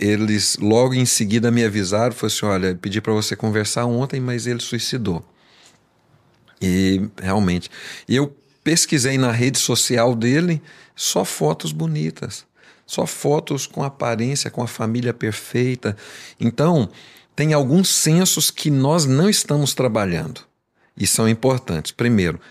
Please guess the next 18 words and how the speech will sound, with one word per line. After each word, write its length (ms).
o 120
senso 360
de 80
pertencimento. 960
A 120
maioria 380
de 120
nós 240
não 160
pertence 840
a 100
nenhum 320
grupo 460
e 60
per-, 280
pertence 640
a 40
todos. 580